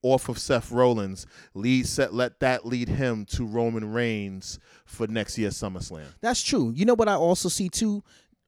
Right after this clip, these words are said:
Speaker 2: How this will probably help him in his feud against Kevin Owens.
Speaker 1: Who?
Speaker 2: Bobby Lashley.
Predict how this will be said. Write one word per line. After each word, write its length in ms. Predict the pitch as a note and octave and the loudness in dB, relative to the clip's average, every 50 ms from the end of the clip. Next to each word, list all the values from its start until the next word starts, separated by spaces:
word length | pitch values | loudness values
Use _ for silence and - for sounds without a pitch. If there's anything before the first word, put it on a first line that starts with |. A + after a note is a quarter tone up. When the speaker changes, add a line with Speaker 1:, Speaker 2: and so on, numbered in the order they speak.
| _ _ _ _ _ _ _ _ _ _ _ _ - | _ _ _ _ _ _ _ _ _ _ _ _ -10
Speaker 2:
How 220 | - E3 F3+ F3 E3+ | -2 0 2 2 4
this 260 | D#3 G3 G3+ - - | 4 2 2 2 2
will 100 | F#3 F3+ | 0 0
probably 380 | - A3+ F#3+ F3 D#3+ D#3+ D#3 | 2 2 2 2 2 0 -2
help 320 | C#3+ - F3+ F3+ F3+ - - | -2 2 4 4 4 4 4
him 240 | E3 C#3+ C3 B2+ B2 - _ _ _ _ _ _ _ _ _ _ | 2 2 0 0 -4 -6 _ _ _ _ _ _ _ _ _ _
in 100 | D3 C#3 | -2 0
his 120 | D3 C#3 - | 0 0 0
feud 180 | - E3 C#3 | 0 0 2
against 240 | B2+ B2+ C3 B2 - | 2 2 2 2 2
Kevin 240 | - C#3+ B2 B2+ B2 | 2 2 2 4 4
Owens. 360 | A#2 A2 G#2 G2 - - - - _ _ _ _ _ _ _ _ _ _ _ _ _ _ _ _ _ _ _ - | 2 2 0 -2 -6 -10 -18 -20 _ _ _ _ _ _ _ _ _ _ _ _ _ _ _ _ _ _ _ -2
Speaker 1:
Who? 260 | - C3+ G#2 F#2+ G#2 - _ _ _ _ _ _ _ _ _ _ _ | 0 0 0 0 -4 -10 _ _ _ _ _ _ _ _ _ _ _
Speaker 2:
Bobby 280 | B2 B2 A#2 A2 G#2+ A2 | -6 -4 -2 -2 -2 -2
Lashley. 360 | A#2 C3+ D3 - - - A2+ | -4 -4 -6 -6 -8 -12 -14